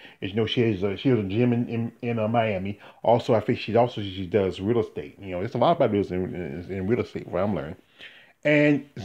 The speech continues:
uh, Margita is very popular in the country of, um, of the Czech Republic. You know, she, for when she started out, she was a figure competitor,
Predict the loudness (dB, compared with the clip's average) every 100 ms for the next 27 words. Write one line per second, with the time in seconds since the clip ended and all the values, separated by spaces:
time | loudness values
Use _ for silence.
0 | -4 2 6 6 6 6 6 6 6 4
1 | 4 2 4 0 0 -2 0 0 0 -2
2 | -2 -6 -4 -2 -2 -2 0 -2 -4 -18
3 | -20 _ -6 -2 0 0 0 -2 0 -2
4 | -4 -8 -10 -10 -12 _ 4 4 6 4
5 | 2 6 8 8 6 2 0 0 -2 2
6 | 2 2 -2 -4 -4 -12